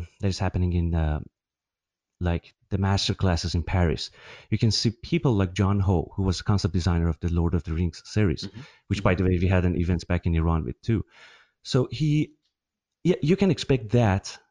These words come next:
Speaker 1: happen because the, our, the community leader has a vision to bring somebody who has worked on the Lord of the Rings,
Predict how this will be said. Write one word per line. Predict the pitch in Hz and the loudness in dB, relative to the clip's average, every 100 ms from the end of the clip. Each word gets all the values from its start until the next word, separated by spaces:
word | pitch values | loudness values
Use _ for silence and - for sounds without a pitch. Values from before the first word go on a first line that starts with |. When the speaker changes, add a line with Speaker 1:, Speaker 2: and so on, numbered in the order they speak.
| _ _ | _ _
Speaker 1:
happen | _ - 110 90 87 | _ -6 -2 0 0
because | 113 127 104 | -2 -2 -4
the, | - - | -4 0
our, | 117 107 92 | 2 0 -2
the | 117 | 0
community | 135 131 147 151 | 2 4 4 4
leader | 123 113 107 | 4 4 2
has | 90 87 | 2 2
a | 92 | 0
vision | 82 117 98 87 90 - | 0 0 2 0 0 -4
to | - | -4
bring | 95 104 104 101 101 - _ _ _ _ _ | -2 0 2 2 0 -4 _ _ _ _ _
somebody | - - 139 143 98 92 | -4 2 4 4 4 2
who | 87 | 0
has | 92 92 | -2 0
worked | 120 - | -2 0
on | 123 | 2
the | 113 | 2
Lord | 104 101 | 2 2
of | 101 | 0
the | 87 | 0
Rings, | 110 87 - | 2 0 -2